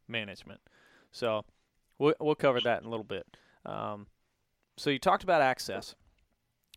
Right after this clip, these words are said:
being one of your big goals. Obviously, that's, that's, that's a topic we cover so much on our podcast about how that's, that's crucial, and especially on small properties, it's, it's, it's very crucial.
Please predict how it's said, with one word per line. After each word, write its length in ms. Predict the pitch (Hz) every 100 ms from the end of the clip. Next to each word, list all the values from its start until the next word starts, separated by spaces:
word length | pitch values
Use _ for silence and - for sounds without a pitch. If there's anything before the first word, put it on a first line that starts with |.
| -
being 180 | 147 127
one 120 | 123
of 60 | 117
your 100 | 113
big 200 | 117 104
goals. 440 | 101 95 - - _ -
Obviously, 420 | 131 123 - 127
that's, 320 | 120 123 - 117 175 208
that's, 420 | 123 123 - - - 147 -
that's 180 | 135 135
a 80 | 117 _ - - -
topic 380 | 139 123 135 -
we 100 | 131
cover 240 | - 123
so 800 | 107 - - 143 135 135 131 127 123
much 260 | 117 110
on 100 | 113
our 80 | 107
podcast 600 | - 113 107 117 104 -
about 200 | - 104
how 140 | 110 107
that's, 320 | 107 - - -
that's 280 | 117 - -
crucial, 680 | - 165 151 139 - 107 - _ - _
and 100 | 131
especially 640 | 127 - 165 151 - 135 120
on 220 | 117 117
small 340 | - 127 117
properties, 600 | - 120 110 - 101 98
it's, 180 | 107 - -
it's, 260 | 123 - _ _ -
it's 260 | 123 - _ 135
very 280 | 139 131 117
crucial. 560 | - 117 107 110 -